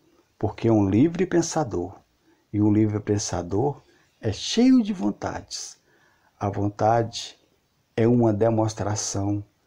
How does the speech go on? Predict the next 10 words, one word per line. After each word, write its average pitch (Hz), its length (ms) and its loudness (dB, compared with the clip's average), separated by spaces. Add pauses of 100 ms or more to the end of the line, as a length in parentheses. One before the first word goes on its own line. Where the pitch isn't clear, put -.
(220)
de 110 160 0
desequilíbrio, 143 1080 0 (840)
porque 113 360 0
o 110 100 6
bicho 117 580 0 (760)
tem 120 120 4
uma 123 180 6
infinidade 131 880 2
de 101 140 -4
vontades. - 1120 -12